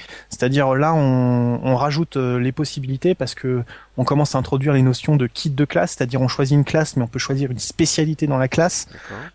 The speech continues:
Speaker 1: Euh, mais la fiche de personnage était très semblable, avec toujours les notions de, d'alignement, de caractéristiques les mêmes.
Speaker 2: Mhm.
Speaker 1: Euh,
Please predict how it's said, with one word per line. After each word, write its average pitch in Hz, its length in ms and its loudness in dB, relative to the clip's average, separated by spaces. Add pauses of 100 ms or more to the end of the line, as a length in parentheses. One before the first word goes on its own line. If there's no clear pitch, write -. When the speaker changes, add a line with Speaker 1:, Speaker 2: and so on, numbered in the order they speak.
(140)
Speaker 1:
Euh, 127 260 4
mais 131 120 6
la 135 100 4
fiche 165 280 -2
de 160 60 2
personnage 151 460 -2
était 123 140 -10
très - 180 -6
semblable, 143 520 2
avec 113 200 -4
toujours 135 300 -2
les 123 120 0
notions 135 500 2
de, 117 180 0
d'alignement, 131 880 4
de 127 120 0
caractéristiques 127 720 -2
les 120 80 4
mêmes. 135 320 4 (400)
Speaker 2:
Mhm. 120 140 -4
Speaker 1:
Euh, 113 300 2